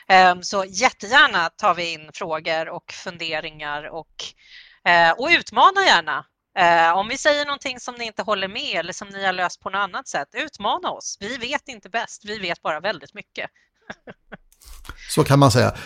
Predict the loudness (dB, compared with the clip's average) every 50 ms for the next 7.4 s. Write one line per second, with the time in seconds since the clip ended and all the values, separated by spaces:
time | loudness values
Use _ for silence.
0 | -10 -4 0 4 6 6 6 6 4 2 0 2 6 8 8 8 8 8 6 4
1 | 2 2 0 0 2 0 -2 -2 -2 -2 -2 0 2 2 2 4 6 6 6 6
2 | 6 6 8 8 8 8 6 6 4 4 2 -4 -8 -12 -12 -16 -20 _ _ 4
3 | 4 4 6 4 2 2 2 2 2 4 4 4 4 4 2 2 2 4 4 4
4 | 4 6 4 4 4 4 2 2 2 2 2 2 2 2 2 2 2 2 2 0
5 | 0 0 0 2 2 2 4 2 2 2 4 2 2 2 2 2 0 0 2 2
6 | 0 0 0 0 0 0 2 2 0 0 0 -2 -4 -4 -4 -6 -6 -4 -6 -8
7 | -6 _ -4 -2 -2 -4 -6